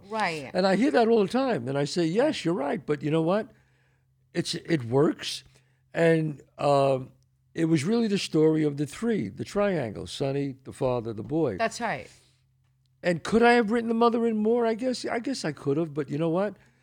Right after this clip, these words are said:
Speaker 2: From A Bronx Tale, Catherine was so good in it that she had a career.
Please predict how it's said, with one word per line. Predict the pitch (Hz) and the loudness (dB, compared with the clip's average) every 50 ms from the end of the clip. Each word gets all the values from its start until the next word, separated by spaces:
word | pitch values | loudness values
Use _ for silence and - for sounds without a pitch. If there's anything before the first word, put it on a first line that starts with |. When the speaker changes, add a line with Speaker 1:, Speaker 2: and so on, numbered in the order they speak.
| _ _ _ _ _ | _ _ _ _ _
Speaker 2:
From | - - - 175 190 220 247 254 233 185 - - | -20 -8 2 6 8 8 8 6 4 0 -4 -4
A | - 151 | -4 -4
Bronx | 139 135 160 160 151 143 - - | 2 2 4 4 4 2 -2 -6
Tale, | - - 185 202 196 156 113 | -2 2 2 4 4 2 0
Catherine | - - 147 151 156 - - 131 127 | 0 0 0 0 0 0 -4 -6 -4
was | 120 110 | -4 -6
so | - - 151 165 | -2 0 0 0
good | 160 117 117 147 180 | 0 0 0 0 2
in | 190 135 113 | 2 0 -2
it | 117 127 123 | -4 -4 -4
that | - 139 127 - _ _ _ _ _ _ _ _ _ _ _ _ _ _ _ _ _ _ _ _ _ _ _ _ _ _ _ _ _ _ | -6 -8 -8 -8 _ _ _ _ _ _ _ _ _ _ _ _ _ _ _ _ _ _ _ _ _ _ _ _ _ _ _ _ _ _
she | - - 165 160 | -14 -6 -4 -2
had | 170 180 | -2 -2
a | 262 | -4
career. | - - 185 214 240 269 330 339 - - | -6 -6 -6 -4 -4 -4 -4 -6 -10 -16